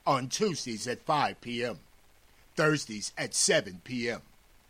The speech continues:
and Sundays at ten A M in the morning,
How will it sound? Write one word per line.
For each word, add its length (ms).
and 220
Sundays 760
at 220
ten 300
A 300
M 420
in 140
the 80
morning, 460